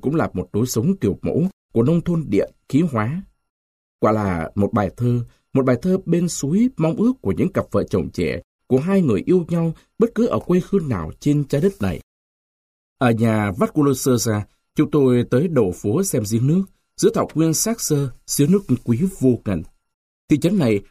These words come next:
có bốn giếng nước, ở nhà riêng có cửa và khóa cẩn thận. Giếng là một đường thún sâu vào lòng đất một trăm hai mươi lăm thước, mỗi giây đồng hồ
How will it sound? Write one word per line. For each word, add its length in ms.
có 120
bốn 240
giếng 140
nước, 120
ở 200
nhà 140
riêng 320
có 440
cửa 280
và 180
khóa 240
cẩn 140
thận. 200
Giếng 300
là 80
một 180
đường 380
thún 300
sâu 400
vào 140
lòng 200
đất 200
một 180
trăm 200
hai 160
mươi 80
lăm 120
thước, 260
mỗi 160
giây 220
đồng 200
hồ 300